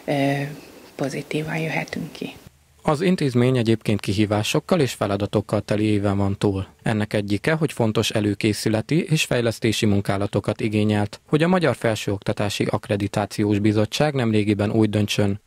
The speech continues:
Speaker 2: kétezer-huszonhárom december harmincegyedikéig akkreditálja az intézményt.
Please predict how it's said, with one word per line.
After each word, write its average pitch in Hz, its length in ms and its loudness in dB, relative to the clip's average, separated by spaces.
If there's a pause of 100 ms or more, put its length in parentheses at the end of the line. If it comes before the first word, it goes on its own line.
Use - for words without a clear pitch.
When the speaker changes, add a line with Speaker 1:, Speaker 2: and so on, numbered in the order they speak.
(100)
Speaker 2:
kétezer-huszonhárom 110 1080 0
december 104 440 0
harmincegyedikéig 104 1000 0
akkreditálja 98 760 -2
az 95 100 0
intézményt. 95 800 -2